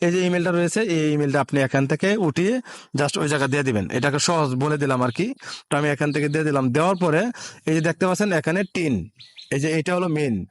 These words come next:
ট্যাক্স, আহ, ইন্টারভিকশন নাম্বার টিন। তো এই টিন নাম্বারটা অবশ্যই আপনার লাগবে। তো আমাদের টিন নাম্বারটি দিলাম, এই যে টিন নাম্বার।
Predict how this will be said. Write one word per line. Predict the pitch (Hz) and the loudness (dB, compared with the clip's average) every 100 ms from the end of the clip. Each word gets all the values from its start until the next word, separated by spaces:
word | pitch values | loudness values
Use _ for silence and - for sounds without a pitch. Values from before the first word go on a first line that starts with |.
| - - - - _ | -14 -20 -20 -20 _
ট্যাক্স, | 180 196 202 - | -2 -2 -2 -6
আহ, | 147 - - - - 143 143 156 - | -12 -18 -20 -6 -2 -2 -2 -4 -2
ইন্টারভিকশন | 185 208 214 214 - 214 233 277 254 | -2 0 -2 -2 0 0 0 -2 -2
নাম্বার | 170 180 170 165 | -2 0 0 0
টিন। | - 147 120 | 0 0 0
তো | 160 | 0
এই | 160 160 - | 0 0 0
টিন | 196 | 0
নাম্বারটা | 196 190 185 196 | 0 0 2 2
অবশ্যই | 175 165 180 | 2 0 0
আপনার | 170 | 2
লাগবে। | 165 160 131 160 190 | 2 2 0 -2 0
তো | 160 | 0
আমাদের | 147 147 127 | 0 0 0
টিন | 147 | 0
নাম্বারটি | 151 151 135 143 | 2 0 0 0
দিলাম, | 139 135 170 226 _ - 123 | 2 2 0 -4 _ -8 -2
এই | |
যে | 120 | -2
টিন | 120 123 | 0 0
নাম্বার। | 131 131 147 | 0 0 -2